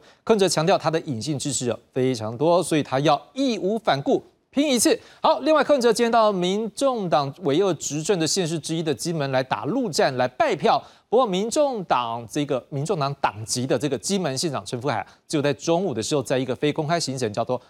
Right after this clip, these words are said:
参拜太武山海印寺的这个行程，才陪同一段行程。好，我们刚才看到，哎，他有这陪在这旁边，但是这个照片拍的时候非公开嘛，所以不一定媒体有注意到。好，那当然了，柯文哲也就说啦，为什么只有陪一段？他说因为陈福海，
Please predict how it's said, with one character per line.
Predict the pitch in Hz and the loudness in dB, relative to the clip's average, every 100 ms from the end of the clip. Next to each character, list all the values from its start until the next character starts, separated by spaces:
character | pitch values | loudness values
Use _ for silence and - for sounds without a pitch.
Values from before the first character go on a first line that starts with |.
| _ | _
参 | - 151 | -4 0
拜 | 175 139 | 2 0
太 | - | -2
武 | 165 98 | -2 -2
山 | 147 147 | -4 -4
海 | - 131 104 | -4 -2 -2
印 | 208 202 | -4 -6
寺 | - 185 | -6 -6
的 | 127 | -4
这 | 127 | -2
个 | |
行 | 160 135 | -2 -2
程， | 131 123 | -2 -2
才 | 120 | -2
陪 | 113 123 | -4 -4
同 | 131 120 - | -4 -4 -6
一 | 139 135 - | -4 -4 0
段 | 269 139 | -2 0
行 | - 120 | -4 -4
程。 | 160 127 123 - _ | -2 -2 -4 -12 _
好， | 123 | -4
我 | |
们 | 120 | -4
刚 | 143 147 | 0 0
才 | |
看 | 139 156 135 | 0 -2 0
到， | 131 - | 0 0
哎， | 147 | -4
他 | - 135 131 | -4 -2 -2
有 | 113 | -2
这 | 107 139 | -4 -4
陪 | 127 | -2
在 | 123 | -2
这 | 127 | -2
旁 | 120 117 | -2 -4
边， | 127 | -4
但 | 143 | -2
是 | 139 | -4
这 | 135 | -4
个 | 131 | -4
照 | 120 127 | 0 0
片 | 135 | 0
拍 | 123 | -2
的 | 123 | 0
时 | 135 | -2
候 | - - _ _ - | -4 -18 _ _ -2
非 | 165 | -2
公 | 156 160 | 0 0
开 | 151 | -2
嘛， | 135 | -2
所 | - | -4
以 | 135 | -4
不 | - | -2
一 | |
定 | 135 | -4
媒 | 123 117 | -4 -6
体 | - | -6
有 | 107 | -8
注 | 101 202 208 | -6 -4 0
意 | |
到。 | 165 147 - _ | 2 0 -4 _
好， | - 143 - - | 0 0 0 -8
那 | - 233 196 | -2 0 2
当 | 151 302 | 2 0
然 | 269 135 | 2 2
了， | 156 131 - | 0 -2 -8
柯 | - 175 | -2 0
文 | 165 | 0
哲 | 156 127 135 | 0 2 2
也 | 165 104 | 0 -4
就 | 98 143 | -4 -4
说 | - 147 | 0 0
啦， | 135 117 - _ | 2 0 -6 _
为 | 202 | -2
什 | 175 | 0
么 | 113 | -2
只 | 143 | -4
有 | |
陪 | 127 117 | -2 0
一 | |
段？ | 123 107 | 0 0
他 | 131 | -2
说 | 135 | -2
因 | 139 | -2
为 | |
陈 | 135 113 | -4 -4
福 | 113 | -6
海， | 104 | -8